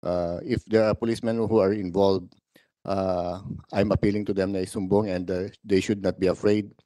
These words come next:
Uh, we will protect their identity kung takot na lumutang to make sure that all the things na ginagawa ng ating kapulisan na medyo, uh, left unchecked ay makarating sa amin, and, uh, uh, through our,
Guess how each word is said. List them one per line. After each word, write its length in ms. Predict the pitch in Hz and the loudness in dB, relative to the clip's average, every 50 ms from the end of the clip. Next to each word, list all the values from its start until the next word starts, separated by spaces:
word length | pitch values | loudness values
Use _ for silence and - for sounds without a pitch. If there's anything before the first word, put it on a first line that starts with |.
| _ _ - _ _ _ _ | _ _ -20 _ _ _ _
Uh, 480 | - - 92 92 90 90 90 90 90 | -4 -2 0 0 0 0 -2 -2 -2
we 160 | 98 104 110 107 | 0 0 2 2
will 160 | 107 104 - | 2 0 2
protect 400 | - - - - 101 95 - _ - | 0 0 2 2 -2 -2 -2 _ -12
their 240 | 107 95 90 92 82 | -4 -2 -2 0 0
identity 560 | 92 92 92 107 92 92 - 107 - 127 110 | 0 0 0 0 -2 -2 -6 -4 -4 -4 -4
kung 320 | - 113 101 101 101 101 95 | -4 -4 -4 -4 -6 -6 -6
takot 320 | - - 92 92 95 - _ - | -2 -2 -2 -2 -2 -8 _ -2
na 160 | 101 90 87 | 0 0 0
lumutang 720 | 90 92 92 95 104 113 107 - - 92 92 90 92 98 - _ _ - _ _ _ - | 0 0 0 0 2 2 0 2 2 0 0 0 -4 -8 -12 _ _ -20 _ _ _ 0
to 80 | - 131 | 2 4
make 160 | 127 131 113 | 4 4 4
sure 160 | - 131 117 | 4 2 2
that 160 | 104 110 101 - - | 2 2 0 -2 0
all 160 | - 123 120 | 2 4 4
the 100 | 120 110 | 4 2
things 380 | 101 _ - 120 101 95 - - | -2 _ -2 -2 -2 -2 -6 -8
na 80 | 104 98 | -6 -4
ginagawa 400 | 110 104 104 101 98 101 95 98 | -2 0 0 2 2 2 2 2
ng 140 | 101 98 82 | 2 -2 -4
ating 240 | 90 95 - 101 101 | -4 -4 -4 -6 -4
kapulisan 560 | - - - - - 196 - - 98 82 78 | -4 -4 0 0 0 0 0 -2 -2 -4 -2
na 160 | 85 90 90 | -2 -4 -4
medyo, 560 | 90 92 92 - 98 90 87 90 87 87 - - _ _ _ - _ - | -2 -4 -2 -2 0 0 0 0 -2 -4 -8 -14 _ _ _ -20 _ -8
uh, 380 | 87 85 85 85 82 80 78 78 85 85 80 - | -2 0 0 0 0 -2 -4 -8 -10 -12 -12 -4
left 240 | - 104 107 107 - | 0 2 2 2 2
unchecked 400 | 107 113 110 98 - 95 92 - - | 0 -2 0 2 2 2 2 2 -2
ay 220 | 101 101 104 104 - - _ - 107 - - _ _ _ - | 0 0 0 -2 -4 -12 _ -10 -10 -10 -12 _ _ _ -4
makarating 480 | - 113 104 110 117 - - 107 107 - | -4 0 2 2 0 2 0 -4 -2 -2
sa 160 | - 92 104 | 0 0 0
amin, 240 | 101 104 98 101 - | 2 2 0 -2 0
and, 240 | 101 98 98 95 98 | -2 -4 -2 0 0
uh, 160 | 92 90 85 87 - _ _ _ _ - _ _ _ - | 0 0 -2 -6 -10 _ _ _ _ -20 _ _ _ -4
uh, 180 | 98 92 92 92 - | 0 0 0 0 0
through 240 | - 117 120 101 95 | 0 0 2 4 4
our, 180 | 107 107 107 | 4 4 4